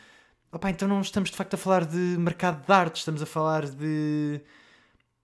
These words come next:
de colecionáveis, quase como aqueles Funko Pop, ou que, sei lá, que existem uns que valem imenso dinheiro, ou como cartas Pokémon, não é? As cartas Pokémon, tens cartas que são,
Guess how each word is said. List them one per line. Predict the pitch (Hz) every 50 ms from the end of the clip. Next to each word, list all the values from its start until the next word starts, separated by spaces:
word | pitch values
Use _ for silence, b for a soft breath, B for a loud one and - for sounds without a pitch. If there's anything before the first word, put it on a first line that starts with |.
| _ _ _ _ _ _ _ _ _ _
de | 113 156 - - _ _ _ _ _ _ _ - - _
colecionáveis, | - 175 175 170 - 185 180 175 202 240 262 233 180 160 120 107 98 98 - -
quase | - - 151 143 -
como | - 160 156
aqueles | 143 - 151 139 - -
Funko | - - 147 139 131 - 139 127
Pop, | 117 - - 113 117 143 185 185 - - - - -
ou | 113 110 110 107 107 107 107 107 B B B B B
que, | _ - - -
sei | - - 139
lá, | 139 127 117
que | - 120
existem | 110 101 120 120 110 - 131 123
uns | 113 117
que | - -
valem | 127 123 123 123 120 123
imenso | 123 127 131 123 - - -
dinheiro, | 113 110 123 143 160
ou | 160
como | 165 147 131
cartas | - 147 139 135 - 135 -
Pokémon, | - 143 131 - 135 123 117 107 107 120 147 160 143 104 b b b b b b b b b _
não | 98 98 110
é? | 127
As | 147 143
cartas | - 117 104 107 110
Pokémon, | - - 117 - 135 127 127 131 147 180 196
tens | - 214 147 107
cartas | - - 123 120 120 143 131
que | - -
são, | - 156 147 147 147 151 156 151 117